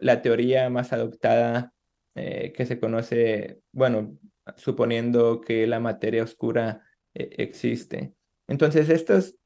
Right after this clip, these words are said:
estos dos puntos que se infieren de la detección de estas seis mas-,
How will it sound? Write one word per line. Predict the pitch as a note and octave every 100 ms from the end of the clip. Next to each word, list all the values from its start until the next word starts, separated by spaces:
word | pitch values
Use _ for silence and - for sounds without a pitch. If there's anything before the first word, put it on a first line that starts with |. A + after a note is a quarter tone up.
| _ _
estos | D#3 D3 D#3+ D3
dos | C#3+ F#3+ G3
puntos | F#3+ F3+ E3 D3+ D3+
que | - C3+
se | C#3 B2 A#2+ B2 _ _ _ _
infieren | - C3 C3 C#3 C#3 D#3 E3 C3+ B2+
de | A#2+
la | A#2
detección | A2+ A2+ A#2 - B2+ C3+
de | C3
estas | C3+ C3+ C3
seis | - B2 C3 C3
mas-, | B2+ B2 -